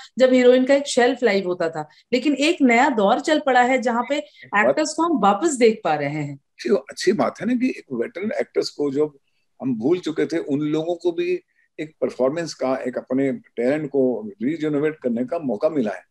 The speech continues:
Speaker 2: Provided they get good writers, good directors, good producers who are responsible to make, uh,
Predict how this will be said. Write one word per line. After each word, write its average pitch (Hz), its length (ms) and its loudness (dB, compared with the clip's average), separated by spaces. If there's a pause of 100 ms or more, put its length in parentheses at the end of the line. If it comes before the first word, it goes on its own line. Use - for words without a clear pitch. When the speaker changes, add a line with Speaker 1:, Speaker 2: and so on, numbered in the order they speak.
(520)
Speaker 2:
Provided 208 500 4 (560)
they 120 140 2
get 120 220 -2
good 110 200 -4
writers, 101 460 -10 (400)
good 139 180 -4
directors, 107 480 -6 (500)
good 160 120 0
producers 135 580 0 (640)
who 139 100 2
are 160 120 2
responsible 165 800 0
to 156 60 -4 (140)
make, 143 300 -4 (600)
uh, 107 280 -10